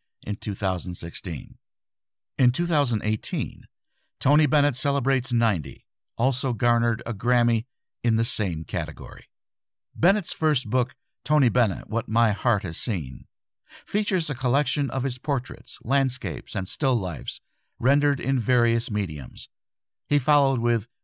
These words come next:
The Good Life, the autobiography of Tony Bennett,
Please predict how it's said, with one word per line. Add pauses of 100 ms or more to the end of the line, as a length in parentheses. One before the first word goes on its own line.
The
Good
Life, (340)
the
autobiography
of
Tony
Bennett,